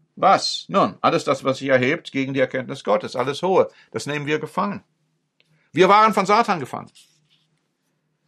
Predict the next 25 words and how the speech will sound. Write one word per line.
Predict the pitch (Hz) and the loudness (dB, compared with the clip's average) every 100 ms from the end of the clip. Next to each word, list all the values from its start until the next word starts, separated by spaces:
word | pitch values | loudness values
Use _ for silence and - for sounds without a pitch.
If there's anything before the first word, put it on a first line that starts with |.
| _ | _
Nun | - 190 | 2 6
nehmen | 226 214 | 6 8
wir | 220 | 6
ihn | 247 277 | 6 4
gefangen, | 220 185 104 - _ _ _ _ _ _ _ _ _ _ - | 4 4 2 -4 _ _ _ _ _ _ _ _ _ _ -4
nehmen | 156 202 196 170 | 2 4 2 -2
seine | - 185 220 240 226 - | 0 4 6 6 4 2
Gedanken | 185 165 233 247 240 202 | 2 4 4 4 0 0
gefangen, | 180 180 139 - _ _ _ _ _ _ _ _ _ _ _ _ _ | 4 4 2 -2 _ _ _ _ _ _ _ _ _ _ _ _ _
die | 156 165 147 | 4 4 4
uns | 165 170 | 0 2
dazu | 175 160 - | 4 4 4
motivieren | 170 165 170 151 196 185 | 4 4 2 2 2 4
wollen, | 170 175 175 | 4 4 2
zu | 175 | -2
sündigen. | 151 196 220 170 101 _ _ _ _ _ - | 0 0 0 -2 -4 _ _ _ _ _ 2
Bringen | 196 214 | 4 4
sie | 175 190 185 185 - | 4 6 6 2 -4
unter | 160 180 | 2 2
den | 175 | 4
Gehorsam | 165 175 190 180 | 6 6 6 2
Christus | 175 214 226 208 131 - - _ _ _ | 4 2 4 2 0 -6 -14 _ _ _
und | - | -6
sagen, | 135 160 160 156 | 2 4 4 0
„Okay, | - - 196 185 - | -6 0 0 0 -4